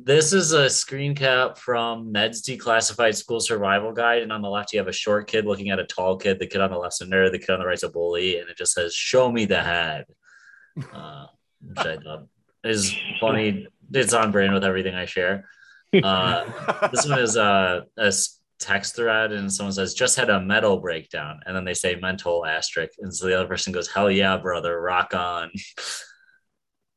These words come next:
Speaker 1: Okay. Uh, this is
Speaker 2: <laughs>
Speaker 1: Grimes.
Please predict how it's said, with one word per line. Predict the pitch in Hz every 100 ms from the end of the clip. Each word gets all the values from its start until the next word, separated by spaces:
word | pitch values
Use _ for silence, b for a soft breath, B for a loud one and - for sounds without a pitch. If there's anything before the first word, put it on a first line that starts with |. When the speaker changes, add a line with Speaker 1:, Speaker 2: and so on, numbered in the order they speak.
| _ _ _ _ _ _ _ _ -
Speaker 1:
Okay. | - 78 - - - _ _ B B B _
Uh, | 107 113 113 110
this | 120 -
is | 190 220 - 240
Speaker 2:
<laughs> | -
Speaker 1:
Grimes. | 117 113 117 - 147